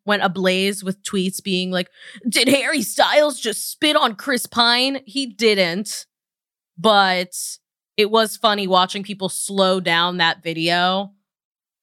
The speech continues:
like, real slow with the zoom ins to being like, "Nope." As you can see, someone was like, "Hey, where were you guys during the J F K assassination?"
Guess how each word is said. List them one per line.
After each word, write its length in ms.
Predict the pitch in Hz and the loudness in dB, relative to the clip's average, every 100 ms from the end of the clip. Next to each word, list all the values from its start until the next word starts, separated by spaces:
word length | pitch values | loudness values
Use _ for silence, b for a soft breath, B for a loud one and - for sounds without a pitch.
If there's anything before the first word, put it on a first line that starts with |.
| - | -2
like, 180 | 175 165 | -2 -2
real 440 | 190 190 208 208 202 | -8 -6 0 0 0
slow 420 | - 208 196 196 | -6 2 4 2
with 140 | 196 | 0
the 100 | 202 | -4
zoom 400 | 175 165 185 190 | -2 -2 0 2
ins 460 | 196 202 208 196 - | 0 0 -4 -6 -8
to 80 | 185 | -4
being 240 | 196 190 | -2 0
like, 220 | 180 170 | -2 -4
"Nope." 360 | 196 208 269 269 _ _ _ | 0 2 2 -2 _ _ _
As 300 | 190 208 202 | 2 2 0
you 100 | 233 | -6
can 200 | 220 247 | -2 -2
see, 400 | 190 262 254 220 _ | 0 0 0 -2 _
someone 400 | - 277 262 262 | 2 2 4 0
was 140 | 254 240 | 0 0
like, 180 | 240 | 0
"Hey, 360 | - 349 294 190 _ - | 2 2 2 -2 _ 2
where 200 | 285 294 | 4 4
were 140 | 294 | 4
you 280 | 254 262 320 | 4 4 4
guys 440 | 226 208 208 208 | 4 4 2 -2
during 300 | 226 233 226 | 0 2 2
the 100 | 220 | -2
J 280 | 175 208 214 | 0 2 2
F 160 | 220 - | 0 2
K 240 | 269 262 | 2 2
assassination?" 1120 | 226 214 185 190 190 175 180 185 175 175 | 2 2 2 0 -4 -2 -2 -2 -2 -2